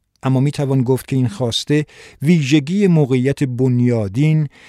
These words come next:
یا هستی شناختی ماست. ما چنین موجوداتی هستیم. ما با خودمان اختلاف و درگیری داریم و این یکی از همان ویژگی‌هایی است که ما را از حیوانات دیگر متمایز می‌کند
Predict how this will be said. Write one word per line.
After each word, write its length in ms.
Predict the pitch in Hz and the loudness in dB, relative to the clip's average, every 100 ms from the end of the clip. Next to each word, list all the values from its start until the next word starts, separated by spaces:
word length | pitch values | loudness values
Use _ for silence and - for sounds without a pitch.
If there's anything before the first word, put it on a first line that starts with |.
| _ | _
یا 180 | 143 143 | 0 0
هستی 340 | - 131 - 139 | -2 -6 -4 -6
شناختی 600 | - 139 135 - 151 101 | -2 0 -2 -4 -6 -6
ماست. 420 | 73 - - - _ _ _ _ _ _ _ _ _ _ | -8 -16 -20 -20 _ _ _ _ _ _ _ _ _ _
ما 360 | 107 131 160 156 _ _ _ _ - | -2 0 0 -4 _ _ _ _ -2
چنین 340 | 160 147 139 | 2 2 2
موجوداتی 720 | 135 135 113 123 123 156 110 | 4 2 2 0 0 0 -4
هستیم. 460 | 92 80 - 87 90 _ _ _ _ _ _ _ _ _ _ _ _ | -12 -10 -12 -14 -20 _ _ _ _ _ _ _ _ _ _ _ _
ما 140 | 151 175 | 0 2
با 120 | 160 | 2
خودمان 380 | 170 165 165 147 | 2 2 2 0
اختلاف 460 | - 139 139 139 | -2 -2 -2 -2
و 40 | 131 | -2
درگیری 520 | 123 120 110 117 135 | -2 -2 -2 -4 -2
داریم 340 | 113 107 107 | -4 -2 -2
و 60 | 113 | -2
این 280 | 113 143 139 - - | 0 0 0 -6 -6
یکی 260 | 175 196 196 | -4 -2 -4
از 120 | 165 | -4
همان 260 | 156 160 156 | -2 0 0
ویژگی‌هایی 800 | 131 139 127 123 120 110 147 110 | 0 -2 -2 -2 -4 -2 -2 -4
است 160 | - | -4
که 80 | 117 | -4
ما 180 | 117 131 | -2 0
را 120 | 131 | -2
از 120 | 127 | -2
حیوانات 600 | - 127 113 113 120 - | -2 0 0 -2 -2 -4
دیگر 360 | 135 113 110 113 | -4 -4 -2 0
متمایز 720 | 120 - 123 110 104 135 120 | -2 -2 -2 -2 0 0 0
می‌کند 520 | 110 - 107 107 | -2 -4 -4 -4